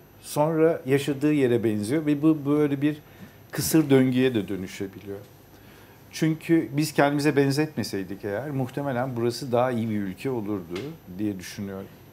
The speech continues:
Ama bu, e, benim birinci cümlemi,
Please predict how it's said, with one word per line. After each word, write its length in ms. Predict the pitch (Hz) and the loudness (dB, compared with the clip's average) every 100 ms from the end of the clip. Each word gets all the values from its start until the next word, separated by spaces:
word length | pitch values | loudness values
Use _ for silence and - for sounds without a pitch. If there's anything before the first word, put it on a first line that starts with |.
| - - - | -20 -20 -4
Ama 340 | 175 196 185 151 | 2 4 4 4
bu, 260 | 180 196 - 151 | 2 2 -4 0
e, 0 | 143 143 139 139 - - 131 123 | 2 2 0 -2 -8 -20 -10 0
benim 260 | 139 160 147 | 2 4 6
birinci 420 | 147 147 156 139 | 6 4 2 0
cümlemi, 640 | 131 120 101 95 131 185 | 2 2 2 -2 -4 -6